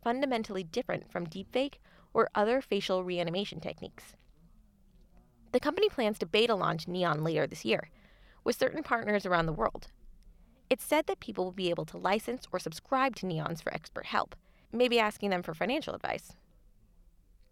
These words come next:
It expects them to one day appear in movies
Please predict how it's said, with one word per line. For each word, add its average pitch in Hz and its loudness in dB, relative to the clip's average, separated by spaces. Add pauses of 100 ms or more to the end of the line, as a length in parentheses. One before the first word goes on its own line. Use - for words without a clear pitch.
(300)
It 269 6
expects - -2
them 349 2
to 302 -4
one 226 0
day 208 0
appear - -6
in 175 -6
movies 160 -6